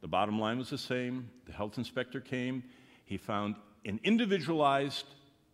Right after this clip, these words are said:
a diagnosis, and a prescription for every church. Did you know that the seven churches represent, I believe, the seven types of Christians that are in every church?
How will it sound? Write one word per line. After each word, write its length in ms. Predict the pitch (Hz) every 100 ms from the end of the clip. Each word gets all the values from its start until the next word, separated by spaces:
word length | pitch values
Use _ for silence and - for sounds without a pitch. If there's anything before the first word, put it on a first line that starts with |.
| _ _ _ _ _ _
a 40 | 87
diagnosis, 1040 | 101 110 151 160 160 - 180 151 - - - _ _ _ _ _ _ _ -
and 140 | 101
a 20 |
prescription 880 | 95 - 98 - - 101 - - - - _ _ _ _ _
for 140 | - 85
every 400 | 85 92 98 110 -
church. 480 | - 92 - - - _ _ _ _ _ _ _ _ _ _ _ -
Did 140 | 165
you 80 | 214
know 120 | 139
that 300 | 120 101 -
the 220 | 90 87 87
seven 360 | - 107 113
churches 400 | - 107 - 104
represent, 540 | 101 95 95 104 95 -
I 120 | 87
believe, 320 | 98 101 98
the 60 | 95
seven 340 | - 98 104 110
types 300 | 101 92 87
of 80 |
Christians 520 | - 95 - 110 107 -
that 140 | 87
are 60 | 80
in 100 | 73
every 220 | 80 110
church? 260 | - 135